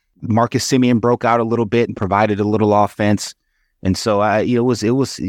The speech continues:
it's, it's all about, you know, you can be good all year and you can have your ups and downs, but boy, you gotta get hot at the right time. And they certainly did. They were tremendous all postseason.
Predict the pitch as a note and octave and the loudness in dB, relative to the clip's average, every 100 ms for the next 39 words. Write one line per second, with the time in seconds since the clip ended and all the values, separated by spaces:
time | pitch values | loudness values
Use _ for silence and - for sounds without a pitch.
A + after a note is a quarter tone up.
0 | G2 A2+ G#2 - - A2 D3 C#3 D3 - | -4 -4 -2 -2 0 0 0 0 -2 -4
1 | - A2 F2+ F2 C3 C#3 C#3 C#3 C#3 C3 | -8 -4 -2 0 0 0 0 0 0 0
2 | A#2 B2+ G2+ E2+ D#2+ G2+ G#2 G#2+ G2+ G#2+ | 2 2 2 0 -2 0 0 2 2 2
3 | - F#2 G#2+ G#2 F2+ E2+ G2 G2 G#2+ A2 | 0 0 2 0 0 -4 0 0 2 0
4 | G2 G#2 - F#2 - F2 E2+ - F2+ D#2+ | 0 -2 -2 -2 0 0 0 0 0 2
5 | F2 F2+ G2 D#2 E2+ D#2 E2+ E2+ E2 - | 2 2 0 2 2 2 2 2 0 0
6 | F2+ F2+ E2+ D2+ D#2 D#2+ D#2+ - D#2 C#2 | 0 2 2 0 0 0 -2 -2 -4 -4